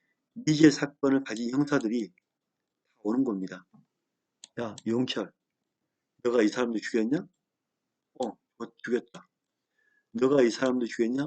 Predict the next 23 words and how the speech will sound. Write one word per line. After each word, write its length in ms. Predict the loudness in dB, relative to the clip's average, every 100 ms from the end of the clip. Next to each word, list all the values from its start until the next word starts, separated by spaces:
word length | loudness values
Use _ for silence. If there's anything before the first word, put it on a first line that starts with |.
| -8
"어, 140 | -14
죽였다." 480 | -10 -8 -8 -14 -20 _ _ _ _ _ _ -6
어차피 460 | -4 0 0 2
한 260 | 2 2 4
명 240 | 6 4 2
죽인 340 | -4 -2 0
것과 460 | 0 -4 -4 -6 -6 _ _ _ _ _ 2
열 100 | 4
명 260 | 6 6 6
죽인 300 | 2 -6 -6
것과 400 | -6 -8 -10 -10 _ _ _ _ _
스물여섯 480 | 2 6 6 6 4
명 160 | 4 0
죽인 180 | -2 -4
건 120 | -2
같거든요. 640 | -4 2 2 2 -4 -8 _ -4
오히려 360 | 4 6 4 0 -8 _ _ _ _ _ _ _ _ _ -4
내가 260 | -2 0 -2
많이 440 | 0 2 4 4
죽인, 360 | 0 -6 -4 -6 -10
죽여야 500 | -12 -6 -4 -2 -4 -4
몸값이 420 | -4 -2 -2 0
올라가고 600 | 0 -2 -6 -8 -6 -8